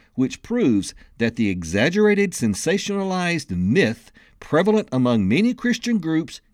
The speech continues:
is false and intentionally deceptive.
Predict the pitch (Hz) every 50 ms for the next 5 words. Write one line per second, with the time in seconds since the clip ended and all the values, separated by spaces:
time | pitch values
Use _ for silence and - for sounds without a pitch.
0 | _ _ - 123 127 127 127 123 - _ _ _ _ _ - - 139 135 127 107
1 | 80 - _ - - - - - _ _ _ - 113 113 110 - 117 113 110 107
2 | - - - 156 143 - - - 143 131 131 131 135 131 117 - 87 104 120 117
3 | - - - 123 120 120 - - 92 80 73 - - -